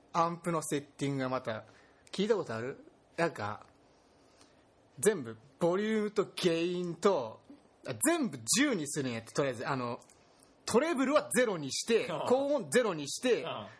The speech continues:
Speaker 1: ベース、ミッド、その、ゲインとか、
Speaker 2: ああ。
Speaker 1: 全部フルテン。
Speaker 2: <laughs> フルテン。
Speaker 1: フルテンな。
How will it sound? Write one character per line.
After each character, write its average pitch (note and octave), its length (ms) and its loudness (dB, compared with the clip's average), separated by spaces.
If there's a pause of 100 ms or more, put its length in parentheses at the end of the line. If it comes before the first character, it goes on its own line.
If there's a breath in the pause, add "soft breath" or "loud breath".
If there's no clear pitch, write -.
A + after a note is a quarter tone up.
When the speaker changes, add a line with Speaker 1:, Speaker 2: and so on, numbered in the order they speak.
(100)
Speaker 1:
ベ A3+ 300 4
ー - 20 -
ス、 A#3+ 360 0
ミ F#3 180 0
ッ - 280 -10
ド、 G3 440 2
そ C3+ 120 -6
の、 A#2 140 -8 (180)
ゲ D#3+ 260 0
イ D#3 100 -2
ン D3 60 -6
と C#3+ 100 -4
か、 A2 140 -6
Speaker 2:
あ C#3+ 160 -4
あ。 G#2+ 180 -6
Speaker 1:
全 B3 160 2
部 C#3 100 -8
フ F#3 200 -2
ル F3 120 0
テ F3 220 2
ン。 - 20 -4 (160)
Speaker 2:
<laughs> C#3 160 -8
フ G#3 100 2
ル - 40 0
テ F#3 60 0
ン。 - 40 2
Speaker 1:
フ F3+ 80 0
ル F#3+ 160 2
テ E3+ 120 0
ン D#3+ 100 -6
な。 C#3 200 -6